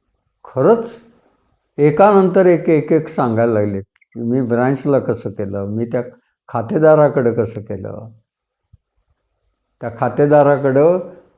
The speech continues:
कर्जाच्या वसुलीला गेलो होतो, तरी त्याचं फिक्स्ड डिपॉझिट आणलं, हे एकानं सांगितलं.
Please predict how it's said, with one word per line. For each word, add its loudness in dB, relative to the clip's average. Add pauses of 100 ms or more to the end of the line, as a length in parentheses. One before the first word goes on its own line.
(200)
कर्जाच्या 4
वसुलीला 6
गेलो 6
होतो, 2
तरी 6
त्याचं 2
फिक्स्ड 2
डिपॉझिट 4
आणलं, 4
हे 6
एकानं 2
सांगितलं. -4